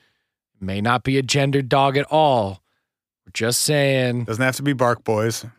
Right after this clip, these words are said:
Speaker 1: It could be bark bonnies. Hmm. My bonnie lies over the ocean. Uh, bark bonnies. Yeah, that works, right?
Speaker 2: Sure.
Speaker 1: Boy, boy,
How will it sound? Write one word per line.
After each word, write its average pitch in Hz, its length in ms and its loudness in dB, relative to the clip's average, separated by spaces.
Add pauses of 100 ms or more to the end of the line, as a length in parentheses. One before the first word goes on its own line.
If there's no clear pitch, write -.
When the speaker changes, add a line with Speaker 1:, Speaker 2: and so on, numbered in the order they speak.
Speaker 1:
It 120 160 -8
could 139 200 -4
be 135 260 0 (280)
bark 135 260 2 (340)
bonnies. 113 960 -2 (540)
Hmm. 104 920 -8 (280)
My 139 140 -6
bonnie 185 520 -2
lies 135 320 -2
over 135 360 -2
the 113 260 -4
ocean. 92 420 -10 (680)
Uh, 117 460 2 (100)
bark 131 180 -2
bonnies. 156 360 -2
Yeah, 170 220 -2 (200)
that 180 100 -4
works, 127 220 -2
right? 156 160 0
Speaker 2:
Sure. 180 440 -6 (400)
Speaker 1:
Boy, 131 160 -4 (360)
boy, 135 220 -4